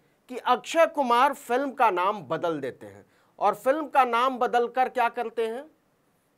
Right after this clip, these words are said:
मिशन रानीगंज द ग्रेट भारत रेस्क्यू। ये अक्षय कुमार का ही ट्वीट है, पूजा एंटरटेनमेंट की बनाई हुई फिल्म है, वो इसको कर देते हैं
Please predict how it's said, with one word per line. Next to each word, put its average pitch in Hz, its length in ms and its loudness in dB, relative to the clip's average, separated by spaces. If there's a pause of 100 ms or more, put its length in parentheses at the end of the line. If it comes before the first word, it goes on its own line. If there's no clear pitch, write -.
(100)
मिशन 262 500 2
रानीगंज 233 720 0 (280)
द 135 100 2
ग्रेट 254 680 2
भारत 262 720 6
रेस्क्यू। 143 540 -4 (440)
ये 226 140 4
अक्षय 302 280 6
कुमार 330 280 4
का 285 120 0
ही 294 100 -2
ट्वीट 190 320 -8
है, 104 160 -18 (480)
पूजा 262 360 8
एंटरटेनमेंट 277 840 2 (880)
की 240 80 -4
बनाई 226 320 2
हुई 247 140 -2
फिल्म 240 320 -2
है, 196 140 -6 (320)
वो 254 220 2
इसको 302 320 -4
कर 254 220 -2
देते 226 300 0
हैं 196 260 -6